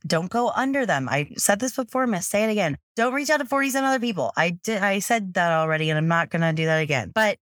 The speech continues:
seriously, I mean it. Don't tell too much information about specific companies that you've worked with, especially if it's negative.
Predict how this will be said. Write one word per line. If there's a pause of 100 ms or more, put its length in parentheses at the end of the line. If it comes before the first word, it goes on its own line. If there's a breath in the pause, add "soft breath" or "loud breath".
(140)
seriously,
I
mean
it.
Don't
tell
too
much
information
about
specific
companies
that
you've
worked
with,
especially
if
it's
negative.